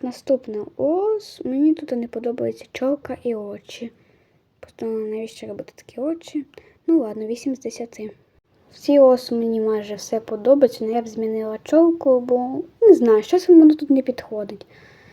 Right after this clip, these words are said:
Так що дев'ять з десяти. Ця ос мені не подобається в тому, що чолка і задня зачіска взагалі не підходить, шкіра. Хай буде шість з десяти. Ця ос така вайбова, прям в зимовому стилі.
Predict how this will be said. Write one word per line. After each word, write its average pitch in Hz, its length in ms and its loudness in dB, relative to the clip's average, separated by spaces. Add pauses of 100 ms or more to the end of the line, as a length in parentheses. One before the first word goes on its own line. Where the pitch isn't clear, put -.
(240)
Так 302 160 -2
що - 140 -10
дев'ять 240 200 0
з 240 40 -16
десяти. 220 500 -8 (800)
Ця 285 220 0
ос 302 220 0
мені 294 160 8
не 277 100 2
подобається 269 560 4
в 262 60 -6
тому, 254 300 -2
що 233 420 -8 (460)
чолка 247 480 0
і 226 60 -2
задня 226 280 -6
зачіска 226 440 -12
взагалі 226 400 -2
не 302 120 6
підходить, 247 800 -2
шкіра. 247 680 -2 (280)
Хай 240 220 0
буде 240 220 0
шість 226 300 0
з - 20 -14
десяти. 220 560 -2 (100)
Ця 254 240 6
ос 277 180 6
така 240 280 -4
вайбова, 254 960 2 (100)
прям 226 360 -4
в 214 40 -8
зимовому 214 640 -4
стилі. 240 800 -2